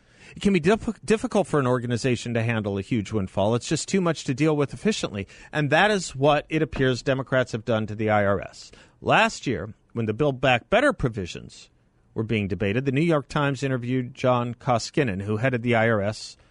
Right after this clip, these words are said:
under Barack Obama and Donald Trump. Quote, Koskinen said he thought the eighty billion dollars being proposed by the Biden administration might be too much.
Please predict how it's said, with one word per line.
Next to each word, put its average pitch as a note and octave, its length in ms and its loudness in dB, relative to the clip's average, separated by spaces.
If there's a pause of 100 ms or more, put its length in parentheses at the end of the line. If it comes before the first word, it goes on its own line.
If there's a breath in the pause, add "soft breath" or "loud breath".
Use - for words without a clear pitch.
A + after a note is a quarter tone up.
(140 soft breath)
under G#2+ 160 -2
Barack G#2 320 2
Obama G#2 500 0
and A2 120 -4
Donald G2+ 280 0
Trump. F#3 320 0 (720)
Quote, G3 300 2
Koskinen F#3+ 540 0
said F#3+ 200 0
he E3 60 2
thought D#3 280 2
the C#3 160 -2
eighty D#3+ 180 2
billion D3 360 0
dollars C3+ 420 2
being C#3 200 -2
proposed C#3+ 480 0
by B2+ 140 4
the A#2+ 180 -2
Biden B2+ 340 0
administration A#2 760 -2
might C3+ 240 0
be C3 120 -2
too C#3+ 220 -2
much. B2+ 460 -2